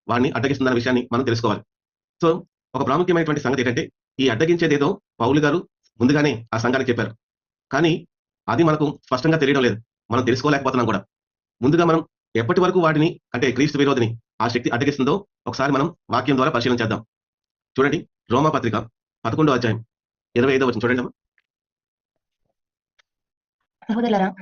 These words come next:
Speaker 2: మీ దృష్టికి మీరే బుద్ధిమంతులమని అనుకొను-, అనుకొనకుండునట్లు ఈ మర్మము మీరు తెలుసుకొనగోరుచున్నాను. అదేదనగా, అన్యజనుల ప్రవేశము సంపూర్ణమగు వరకు ఇశ్రాయేలునకు కఠిన మనసు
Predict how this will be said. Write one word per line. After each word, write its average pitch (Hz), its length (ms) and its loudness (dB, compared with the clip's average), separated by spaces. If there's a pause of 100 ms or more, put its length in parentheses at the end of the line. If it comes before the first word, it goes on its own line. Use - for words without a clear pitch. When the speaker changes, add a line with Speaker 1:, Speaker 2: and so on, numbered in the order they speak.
(140)
Speaker 2:
మీ 226 80 0
దృష్టికి 240 280 -6
మీరే 220 160 0
బుద్ధిమంతులమని 202 640 -4
అనుకొను-, 214 300 -4 (100)
అనుకొనకుండునట్లు 208 760 -4 (200)
ఈ 226 140 4
మర్మము 226 280 4
మీరు 196 360 2
తెలుసుకొనగోరుచున్నాను. 185 720 -4 (180)
అదేదనగా, 175 480 -2 (180)
అన్యజనుల 226 340 0
ప్రవేశము 202 340 0
సంపూర్ణమగు 190 420 -2
వరకు 185 220 -4
ఇశ్రాయేలునకు 190 480 -4
కఠిన 180 240 -4
మనసు 185 260 -4